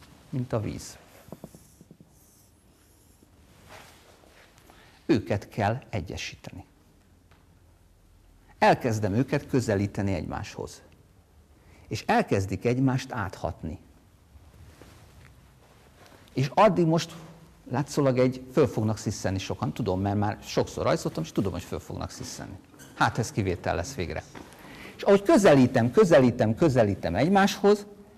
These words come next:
egyszer csak pontosan fedésbe kerülnek. Mert ez a pontos fedés. Innentől kezdve már mennek ki a fedésből.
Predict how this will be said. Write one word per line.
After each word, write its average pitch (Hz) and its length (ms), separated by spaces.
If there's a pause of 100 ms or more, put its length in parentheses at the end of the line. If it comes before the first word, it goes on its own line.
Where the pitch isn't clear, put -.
(240)
egyszer 143 640
csak - 500 (1700)
pontosan 135 560
fedésbe 85 540
kerülnek. - 680 (420)
Mert 143 220
ez 143 120
a 107 80
pontos 101 400
fedés. - 520 (640)
Innentől 127 380
kezdve 147 240
már 139 120
mennek 107 300
ki - 120
a 98 60
fedésből. - 580